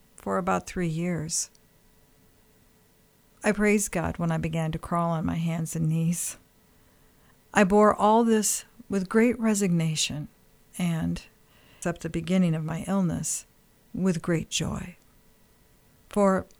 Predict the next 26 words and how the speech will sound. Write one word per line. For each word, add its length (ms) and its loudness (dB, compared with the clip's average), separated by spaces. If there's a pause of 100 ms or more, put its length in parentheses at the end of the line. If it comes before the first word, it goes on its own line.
(280)
all 220 6
this 320 4
was 160 2
as 180 2
nothing 560 4
in 120 -6
comparison 680 0
with 100 -4
the 80 -8
pains 460 0
and 120 -2
tortures 540 -4
I 80 -2
had 380 -2
to 80 -6
bear 260 -4
at 140 -10
first. 560 -8 (1080)
I 80 4
was 240 8
resigned 560 8
to 80 0
the 100 2
will 220 2
of 120 0
God, 420 -6